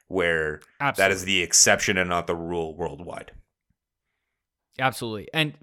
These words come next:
Speaker 2: i-, in the case of W W E, this is, this is just how business was ran in, from the eighties, nineties, two thousands. These, like,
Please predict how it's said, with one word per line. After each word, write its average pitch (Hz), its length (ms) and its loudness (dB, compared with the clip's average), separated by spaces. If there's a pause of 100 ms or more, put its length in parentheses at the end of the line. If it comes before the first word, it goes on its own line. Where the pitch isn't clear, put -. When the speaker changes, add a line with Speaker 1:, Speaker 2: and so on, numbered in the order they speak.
(520)
Speaker 2:
i-, 160 180 -8
in 160 160 -2
the 151 60 -2
case 175 320 0
of 135 120 2
W 131 240 -2
W 120 220 -4
E, 127 380 -2 (420)
this 135 340 2
is, 127 400 0
this 113 340 -6
is 143 120 -4
just 135 300 -4
how 101 640 -2 (320)
business 120 400 -4
was 98 200 -6
ran 101 640 -2 (640)
in, 110 280 -6 (640)
from 113 500 -6
the 98 160 -12
eighties, 113 460 -6
nineties, 107 560 -6
two 113 140 -10
thousands. 104 480 -8 (280)
These, 123 280 -8 (280)
like, 120 260 -8